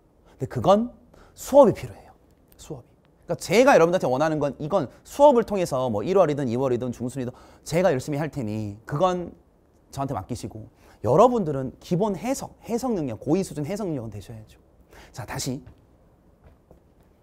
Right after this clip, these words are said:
지금 칠판에 나와 있는 이 두 개의 문장, 연속된 문장, 실제 한 지문에 있었던 문장인데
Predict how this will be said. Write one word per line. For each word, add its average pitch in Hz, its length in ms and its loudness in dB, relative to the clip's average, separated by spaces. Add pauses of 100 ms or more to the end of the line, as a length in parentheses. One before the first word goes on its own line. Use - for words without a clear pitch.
(2500)
지금 208 320 4
칠판에 247 420 4
나와 156 240 6
있는 151 180 0
이 143 80 -2
두 160 240 -2
개의 156 380 -2
문장, 110 340 -4
연속된 135 380 -4
문장, 101 340 -6
실제 175 240 -6
한 208 220 0
지문에 139 260 -2
있었던 113 240 -6
문장인데 110 540 -6